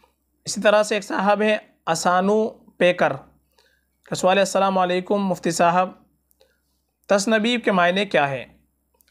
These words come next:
वालेकुम अस्सलाम वरहमतुल्लाह। तसनबी लफ्ज़ ये हमको काफ़ी तलाश के बावजूद नहीं मिल सका, ये एक मुहमल और बेमाना नाम मालूम होता है, इसके बजाय कोई अच्छा नाम रखें। इसी तरह से एक साहब हैं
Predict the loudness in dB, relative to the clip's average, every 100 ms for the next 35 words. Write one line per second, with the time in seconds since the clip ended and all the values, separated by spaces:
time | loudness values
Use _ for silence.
0 | _ _ -4 -2 -2 -4 -4 -2 0 0
1 | -2 -6 -8 -12 -12 -16 -20 _ _ _
2 | -4 -2 2 0 0 0 0 0 0 0
3 | -2 -2 -2 -4 -12 _ _ _ -4 -2
4 | 0 2 2 0 -2 -2 -2 -4 -2 -2
5 | -2 -2 -2 0 -2 -4 _ _ _ -4
6 | -2 0 2 4 2 0 -2 -2 -2 -2
7 | -2 -2 -2 -4 -4 -2 -2 -2 -4 -4
8 | -2 0 -2 -2 -4 -4 -4 -6 -12 -16
9 | -18 _ _ _ _ _ _ _ -8 -4
10 | 0 0 0 -4 0 0 0 -2 -2 -2
11 | -4 -6 -14